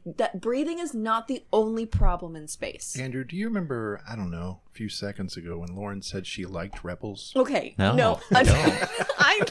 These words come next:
Speaker 1: I like Rebels. It's just smaller stuff like that.
Speaker 2: You have to, you have to forgive that, 'cause that's, that's animation.
Speaker 1: Okay. No, no, no. Because there's one point in either season two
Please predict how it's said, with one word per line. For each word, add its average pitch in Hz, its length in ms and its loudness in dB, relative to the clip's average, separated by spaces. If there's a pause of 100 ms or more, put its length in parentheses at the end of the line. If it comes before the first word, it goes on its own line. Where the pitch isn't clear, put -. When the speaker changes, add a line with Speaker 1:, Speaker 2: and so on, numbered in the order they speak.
(120)
Speaker 1:
I 403 480 4
like 392 420 4 (340)
Rebels. 269 480 0
It's 285 280 -6
just - 420 -6
smaller 262 460 -4
stuff 220 400 -2
like 220 240 -4
that. 190 360 0
Speaker 2:
You 127 140 -8
have 131 220 -2
to, 123 240 2 (180)
you 107 140 -10
have 101 160 -8
to 101 100 -16
forgive 85 400 -14
that, 82 240 -14
'cause 110 100 -10
that's, 127 260 -4 (420)
that's 107 260 -4
animation. 78 640 -14
Speaker 1:
Okay. 233 400 -6
No, 220 140 -2
no, 226 100 -2
no. 226 380 -6
Because 190 560 -2
there's 190 260 -2
one 185 320 -4
point 196 400 -4
in 180 140 -6
either 175 320 -2
season 175 500 -6
two 175 480 -4